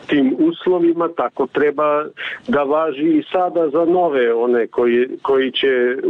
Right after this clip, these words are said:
ući. E, ja mislim da je to čak, e, u, u velikoj mjeri to uvreda, e, Crnoj Gori, jer mislim da, m, e, da, da takvo tretiranje, takav tretman nije,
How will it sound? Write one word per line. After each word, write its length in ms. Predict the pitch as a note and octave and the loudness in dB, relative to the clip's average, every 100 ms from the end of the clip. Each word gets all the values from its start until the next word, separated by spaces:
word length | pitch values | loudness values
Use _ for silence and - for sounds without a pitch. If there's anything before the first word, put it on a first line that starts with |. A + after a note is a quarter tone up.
| D#3+ | 2
ući. 260 | F#3+ - G#3 | 0 0 0
E, 40 | G3 - D#3 D#3 D3 D3 D3+ D3+ D#3+ D#3 | -2 -4 0 2 2 2 2 0 2 2
ja 120 | D#3 | 2
mislim 440 | D#3 D3+ - E3 | -2 -4 0 0
da 120 | D3 D#3 | 2 0
je 220 | D#3 D3+ - | 0 -2 -2
to 160 | E3+ | -2
čak, 500 | C#3+ E3+ E3+ E3 - D#3 | -2 -2 -4 -6 -6 0
e, 40 | |
u, 920 | D#3+ D#3+ D#3 D#3+ D3 D#3+ D#3+ E3+ E3 | 2 2 0 0 0 2 2 2 2
u 40 | |
velikoj 560 | C#3+ E3 E3 E3+ E3 D#3+ | 2 0 0 -2 0 2
mjeri 440 | D#3 D#3+ E3+ E3 D#3 | 2 2 0 -2 -6
to 500 | E3+ E3 E3 E3 E3 F#3 _ - | -2 2 2 2 0 -6 _ -2
uvreda, 640 | A#3 F#3+ E3+ B2 G2+ F2 - - - - - | 0 2 0 -2 -4 -8 -12 -20 -20 -10 -2
e, 40 | B2 A#2+ C3+ - | 0 0 -2 -2
Crnoj 360 | D3+ A#2+ A#2+ | -2 0 -2
Gori, 460 | A2 A2 G#2 - - | 0 0 -2 -6 -8
jer 160 | A#2+ A#2 | -4 0
mislim 480 | A#2+ C#3+ - D#3 D3 | 2 0 0 -2 0
da, 280 | D3 C#3+ - - - - - | 0 -2 -4 -12 -14 -12 -8
m, 60 | |
e, 340 | D3 D3 D3 - C3+ C3+ C3+ C#3 C#3+ | 0 2 2 2 2 2 0 0 -4
da, 420 | B2 C3 C3 B2+ | -2 0 0 -2
da 180 | A#2+ C3 | -2 -4
takvo 480 | - C#3+ C#3 - E3 | -2 -2 -2 -2 -2
tretiranje, 840 | E3 D#3 D3 - F3 E3+ D#3 D3+ | -2 -2 -4 -4 -2 0 0 0
takav 440 | C#3+ D3 D3 E3 D3+ | 0 -4 -2 -2 -2
tretman 560 | D#3+ D#3+ D3+ D#3 D#3 | 0 0 0 0 0
nije, 520 | C#3+ C#3+ F3 D3 A2+ | 0 2 2 2 -2